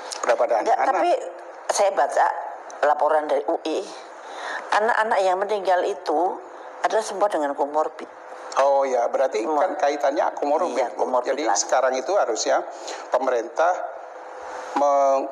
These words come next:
Speaker 1: mengamati atau memonitor tentang komorbid masyarakat.
Speaker 2: Iya.
Speaker 1: Mau diapakan ini? Tesnya digratiskan atau mau
Speaker 2: Atau
Speaker 1: apa?
Speaker 2: dikasih vitamin.
Speaker 1: Atau dikasih vitamin.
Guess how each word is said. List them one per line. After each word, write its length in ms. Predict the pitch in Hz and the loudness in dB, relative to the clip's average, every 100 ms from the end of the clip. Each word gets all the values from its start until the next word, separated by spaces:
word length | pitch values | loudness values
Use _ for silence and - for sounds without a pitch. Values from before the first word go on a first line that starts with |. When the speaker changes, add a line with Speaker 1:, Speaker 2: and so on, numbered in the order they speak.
| - | -2
Speaker 1:
mengamati 720 | 135 135 135 123 - - 175 | 2 4 4 2 0 -4 0
atau 220 | 139 135 | 2 2
memonitor 640 | 135 131 131 127 120 160 156 | 2 2 2 2 0 -2 0
tentang 320 | 127 143 143 | 0 0 2
komorbid 480 | 139 139 139 135 135 | 2 2 0 -2 -4
masyarakat. 720 | 127 - 123 147 - 127 113 - - - - 107 | -2 0 2 2 0 0 0 -2 -8 -16 -12 -6
Speaker 2:
Iya. 400 | 110 120 113 - | -4 -2 -2 0
Speaker 1:
Mau 80 | 139 | 0
diapakan 480 | 131 123 160 156 139 131 | 2 2 2 2 2 0
ini? 160 | 120 113 | -2 -2
Tesnya 400 | 131 120 135 120 | 0 0 2 2
digratiskan 960 | 117 110 - 117 - - - - - 175 269 - - - - - | 0 -6 0 0 0 -2 -2 0 2 2 -2 -12 -16 -14 -12 -4
atau 320 | - 120 120 | -2 0 2
mau 160 | 120 117 | 2 2
Speaker 2:
Atau 160 | - 214 | 2 0
Speaker 1:
apa? 60 | |
Speaker 2:
dikasih 240 | 180 175 180 | 0 0 0
vitamin. 720 | 208 - 139 135 139 143 170 | -2 2 2 2 0 0 2
Speaker 1:
Atau 120 | 214 214 | 2 2
dikasih 280 | 135 123 123 | 2 2 -2
vitamin. 480 | 135 117 117 131 | 0 2 2 2